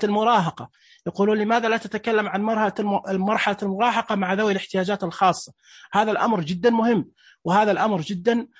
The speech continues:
آه، يعني، آه، له، له ما له من، من الأسرار، وله ما له من الظروف المهمة، لكن لم تتبنى أي جهة الحديث عن مرحلة الم-، المراهقة بخصوص ذوي الإعاقة، ولذلك نحن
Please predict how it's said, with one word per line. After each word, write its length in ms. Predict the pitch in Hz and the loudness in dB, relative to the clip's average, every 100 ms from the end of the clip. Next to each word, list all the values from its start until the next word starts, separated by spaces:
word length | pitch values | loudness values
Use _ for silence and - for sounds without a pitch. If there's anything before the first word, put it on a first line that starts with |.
| _ _ | _ _
آه، 1400 | 165 185 175 175 165 160 151 147 143 143 135 135 131 127 | -2 0 2 2 2 2 0 0 -2 -2 -4 -6 -6 -8
يعني، 580 | 135 165 175 175 170 143 | -4 -2 2 2 0 -2
آه، 240 | 151 127 | -4 -2
له، 480 | 156 190 208 202 185 | 0 2 4 4 4
له 320 | 190 208 214 | 2 0 2
ما 220 | 190 196 202 | 2 4 4
له 260 | 220 202 | 2 0
من، 260 | 190 202 196 - - _ | 0 0 -2 -6 -20 _
من 160 | 185 196 | 0 0
الأسرار، 640 | 190 - 180 190 202 214 | 0 -2 -2 2 4 4
وله 320 | 180 190 214 196 | 2 2 2 2
ما 200 | 185 190 | 2 2
له 260 | 202 196 | 2 0
من 160 | 180 196 | 2 2
الظروف 480 | 185 156 196 208 202 | 2 2 0 2 0
المهمة، 440 | 185 185 214 139 - - - - | 0 2 0 -2 -6 -20 -14 -2
لكن 420 | 208 208 240 247 - | 0 2 0 -2 0
لم 180 | 202 240 | 0 0
تتبنى 500 | 220 208 190 202 190 | 0 0 0 2 0
أي 340 | 180 226 254 | 0 0 0
جهة 340 | 208 220 214 208 _ _ - | 0 0 0 -4 _ _ -4
الحديث 600 | 170 185 196 180 208 202 | -2 0 0 2 0 0
عن 180 | - 185 | 0 0
مرحلة 400 | 180 190 - 180 190 | 0 0 0 0 0
الم-، 240 | 180 175 | -2 -2
المراهقة 760 | 170 165 165 180 175 165 170 170 _ _ _ | -4 -2 2 2 2 -2 -6 -8 _ _ _
بخصوص 720 | 151 170 147 - 165 175 160 | -4 -2 -2 -6 -4 -4 -4
ذوي 140 | 160 160 | -4 -2
الإعاقة، 380 | 143 156 175 175 | 0 -2 0 0
ولذلك 520 | 160 151 156 156 160 | 0 0 -2 -4 -6
نحن 360 | 147 151 156 | -4 -4 -4